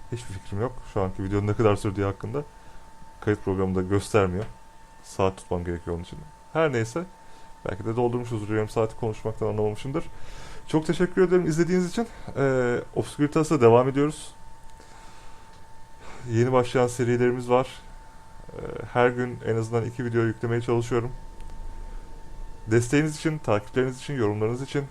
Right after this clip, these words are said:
abonelikleriniz için çok teşekkür ederim. Yorumlarınızı eksik etmeyin. Okuması çok zevkli oluyor, çok keyifli oluyor.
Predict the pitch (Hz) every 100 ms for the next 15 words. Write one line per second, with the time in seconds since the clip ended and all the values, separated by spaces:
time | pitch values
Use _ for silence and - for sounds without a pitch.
0 | - 107 104 110 117 117 123 127 - 139
1 | 151 147 139 131 - 110 120 139 - -
2 | - - - - - - - 156 165 165
3 | 151 147 - - 156 147 147 151 - -
4 | - - 135 135 143 139 123 120 117 110
5 | 113 123 - 120 117 127 117 110